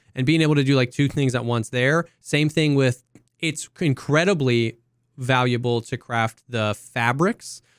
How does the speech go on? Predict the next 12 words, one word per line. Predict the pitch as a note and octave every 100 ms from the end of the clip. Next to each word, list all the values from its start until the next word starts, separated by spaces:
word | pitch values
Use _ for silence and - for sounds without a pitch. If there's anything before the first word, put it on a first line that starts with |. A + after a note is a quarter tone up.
| _
like | C3 A#2+
Cordura. | - D3 A#2 C3 A#2 G2 - _ _
Cordura | - E3 D3 D3+ F3
is | D3 D3
four | - - E3 F3
sling | F3 - C#3+ C#3+ C#3
bags, | A2+ F#2 F#2 A#2+ - - _ _ _ _ -
the | C3 B2
just | C3 -
two-by-two | - F3+ D#3 C#3+ - D3
sling | C3+ - B2 G2+
bags. | F#2 G#2+